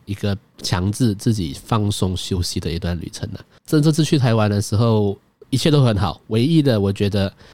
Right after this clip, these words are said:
让我蛮，不能说惊讶，但是的确觉得，啊，这真的是环境所逼的一个状况，就是在台湾吃，在吃饭的时候，很明显的感受到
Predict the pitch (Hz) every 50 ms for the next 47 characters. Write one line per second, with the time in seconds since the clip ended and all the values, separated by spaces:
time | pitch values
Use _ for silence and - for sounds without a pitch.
0 | _ - 160 147 131 123 113 104 101 98 95 95 98 101 104 117 - - - _
1 | _ _ - 170 135 127 - 131 117 117 - _ - 123 113 110 110 117 120 117
2 | 101 - - 120 117 110 120 120 104 95 - 107 101 95 - 139 117 - 107 98
3 | 92 95 87 87 82 78 - _ _ - 95 87 - 113 104 - 117 104 101 98
4 | 92 - 117 107 107 104 - - 90 - 110 101 92 - - 73 - - 90 87
5 | 87 85 87 98 - - 110 101 92 87 - 110 90 85 85 - 98 98 110 107
6 | 104 - - _ _ _ _ - - 165 156 - 120 117 113 107 110 113 110 107
7 | - - - - - - - - 139 131 - - - 117 104 - 120 107 95 95
8 | 87 87 - - 95 90 104 101 - _ _ _ - - - - 95 90 92 92
9 | 107 120 117 - 95 90 95 92 - 87 82 - 110 104 107 110 101 104 101 101
10 | 98 101